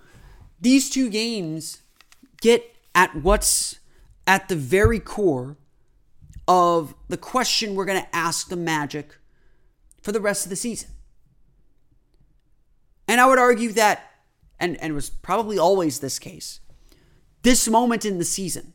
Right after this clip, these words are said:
this road trip, the, the next ten games, are when the Magic have to decide who they are. Like I said, the trade deadline is a month away.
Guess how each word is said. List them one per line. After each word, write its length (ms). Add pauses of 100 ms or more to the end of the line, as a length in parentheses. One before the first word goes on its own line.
(460)
this 240
road 260
trip, 340 (120)
the, 160 (160)
the 100
next 460 (680)
ten 320
games, 640 (2000)
are 100
when 260
the 60
Magic 440
have 260
to 80
decide 600 (260)
who 220
they 180
are. 340 (2000)
Like 160
I 60
said, 300 (500)
the 80
trade 280
deadline 420
is 120
a 40
month 300
away. 380